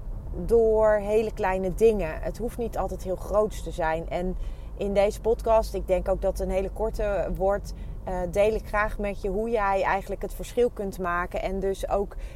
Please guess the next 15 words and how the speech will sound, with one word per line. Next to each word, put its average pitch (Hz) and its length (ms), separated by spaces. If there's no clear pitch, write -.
het 196 160
verschil 220 320
kunt 196 220
maken 185 300
voor - 200
iemand 180 360
anders. 170 640
En 175 160
hoe 190 200
jij, 185 380
eh, 175 180
door, 185 440
eh, 170 160
misschien 208 440
wel 185 340